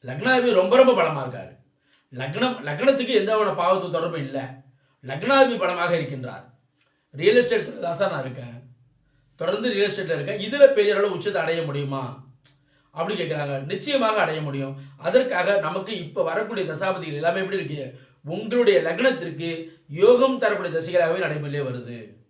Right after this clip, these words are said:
அப்ப இதுல என்ன அமைப்பை நீங்க எடுக்கணும் அப்படின்னா,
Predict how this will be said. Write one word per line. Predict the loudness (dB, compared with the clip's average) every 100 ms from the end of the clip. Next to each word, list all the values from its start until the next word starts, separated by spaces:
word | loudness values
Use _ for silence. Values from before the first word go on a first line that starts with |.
| _ _ _ _ _ _ _ _ _ _ _ _ _ _ _ _ _ _
அப்ப | -6 -2 0
இதுல | 4 4
என்ன | 4 4 4
அமைப்பை | 4 2 0 0
நீங்க | -2
எடுக்கணும் | 0 0 -2 -4 -4 -6 -12 -20 _ _
அப்படின்னா, | -8 -2 -2 -2 -2 -2 -4 -8